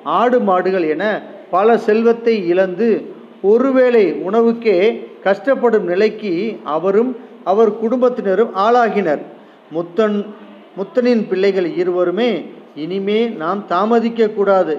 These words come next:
என எண்ணி பல நிறுவனங்களுக்கு வேலை தி-, வேண்டி விண்ணப்பித்தனர்.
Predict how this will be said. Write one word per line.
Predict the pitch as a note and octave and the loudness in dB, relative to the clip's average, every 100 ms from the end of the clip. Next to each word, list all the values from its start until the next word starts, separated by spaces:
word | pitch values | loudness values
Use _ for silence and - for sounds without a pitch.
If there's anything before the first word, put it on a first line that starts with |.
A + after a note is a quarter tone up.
| - | -6
என | D#3+ G#3 | -6 -4
எண்ணி | E3+ F3 G#3 F3+ G3+ A#3 - - - | -2 -2 -2 -4 -4 -8 -14 -20 -6
பல | G3+ A3+ C4+ | 0 2 4
நிறுவனங்களுக்கு | A#3 A3+ B3+ C#4 B3+ A3+ A3 G#3+ A3 E3+ | 4 4 4 4 2 2 2 2 0 2
வேலை | D3 G3+ A#3 A#3 | 2 4 4 4
தி-, | A3+ F3+ | 2 0
வேண்டி | F3+ G3+ G3 G3+ D3+ D#3 | 0 -2 -4 -4 -4 -4
விண்ணப்பித்தனர். | A3+ C4 A#3+ A3 E3 C#3 | -2 0 0 -2 -4 -4